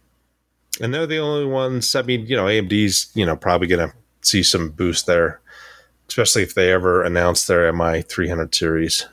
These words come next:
Um, but software,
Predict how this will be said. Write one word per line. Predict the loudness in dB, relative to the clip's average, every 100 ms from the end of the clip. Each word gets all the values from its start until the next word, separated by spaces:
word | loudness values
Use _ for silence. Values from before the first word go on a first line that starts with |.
| -18 -8
Um, | -4 -2 -2 -4 -10 _ _ _ _ _ _ _ _ _ _ _ _ _ _ 0
but | 0 -2 _ _
software, | 0 4 2 2 2 4 2